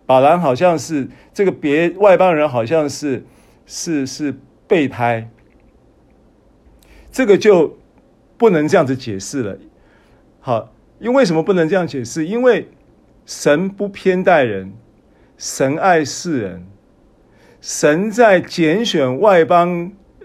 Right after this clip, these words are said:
呃，这个犹太子民的时候，他的心就是向着万民的。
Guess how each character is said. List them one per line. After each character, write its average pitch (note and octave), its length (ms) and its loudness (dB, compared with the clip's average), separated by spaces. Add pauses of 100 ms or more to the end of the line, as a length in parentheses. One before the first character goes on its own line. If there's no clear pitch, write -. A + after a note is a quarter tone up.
呃， C3+ 140 -2
这 C3+ 160 -2
个 D3+ 220 0
犹 D3 320 0
太 F3 240 4
子 B2 240 -10
民 A2+ 180 -6
的 C#3+ 80 -4
时 C3 160 -8
候， A#2 260 -6 (280)
他 G3+ 160 4
的 F#3 120 2
心 G#3+ 540 -4
就 G#3 160 2
是 D#3+ 180 -2
向 F#3 460 0
着 B2+ 160 -2
万 E3 260 2
民 F#2 280 -6
的。 F#2 160 -12